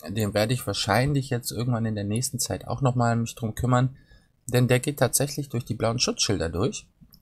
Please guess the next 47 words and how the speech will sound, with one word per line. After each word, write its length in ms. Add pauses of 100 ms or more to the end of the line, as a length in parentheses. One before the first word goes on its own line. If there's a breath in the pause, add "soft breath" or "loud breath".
(100)
was 320
bisher 360
eigentlich 300
nur 140
der 120
Edelwerfer 500
macht. 240 (680 soft breath)
Und 420
wenn, 380
da 120
der 120
Bowler 320
jetzt 420 (100)
auch 200
quasi 340
mehr 160
Schaden 380
macht, 220
fünfundzwanzig 560
Prozent, 540
wenn 120
wir 100
den 280
Blackbeard 420
drin 180
haben, 240 (600 soft breath)
ähm, 360 (440)
könnte 360
das 200
eine 200
sehr 240
gute 280
Variante 460
sein 240
für 140
Leute, 300
die 140
keinen 500
Edelwerfer 680
haben, 160
aber 160
den 160
Bowler 320
eventuell 460
noch 160
im 80
Inventar. 500